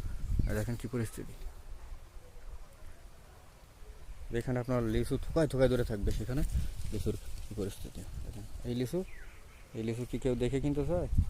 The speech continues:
দেখেন হয় ফাইটে গেছে, নয় শুকায় গেছে, যে কোনো সমস্যা আছে। প্রতিটা থলি ভালো একটা, ভালো একটা আমি কোনো থলি দেখতে পেলাম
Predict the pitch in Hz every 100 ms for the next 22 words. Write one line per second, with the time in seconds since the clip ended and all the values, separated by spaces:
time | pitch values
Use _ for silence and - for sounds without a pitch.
0 | - - - 110 104 - - - - -
1 | - - - - - - - - - -
2 | - 147 151 156 185 175 190 208 165 151
3 | 156 190 196 - 226 - - - - -
4 | - 147 139 147 139 135 - 117 - 85
5 | - - - - - - - - - -
6 | - - - - - - - - 180 -
7 | 190 185 - 139 113 98 - - 127 170
8 | 170 151 - - - - - - 110 151
9 | 175 - 170 170 175 165 - - - -
10 | - 147 160 151 - 127 120